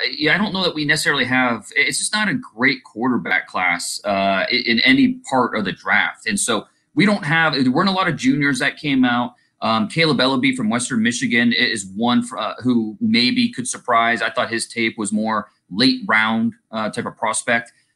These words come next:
But, you know, who knows? Maybe during the interview process, maybe during the combine, his workouts, maybe Caleb Ellaby will be able to,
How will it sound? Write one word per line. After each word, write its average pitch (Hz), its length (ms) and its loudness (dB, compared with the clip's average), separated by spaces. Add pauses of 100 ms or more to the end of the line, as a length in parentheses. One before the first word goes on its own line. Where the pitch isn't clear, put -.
(100)
But, 135 220 2
you 160 60 2
know, 147 120 4
who 151 160 4
knows? 151 240 0
Maybe 123 240 4
during 127 180 4
the 127 60 2
interview 117 240 4
process, - 400 -4
maybe 101 180 2
during 113 200 0
the 113 80 0
combine, 92 500 0
his 92 140 -10
workouts, 101 500 -2
maybe 104 160 0
Caleb 110 360 -4
Ellaby 107 340 0
will 98 80 -6
be - 180 -14
able 92 140 -20
to, 92 260 -6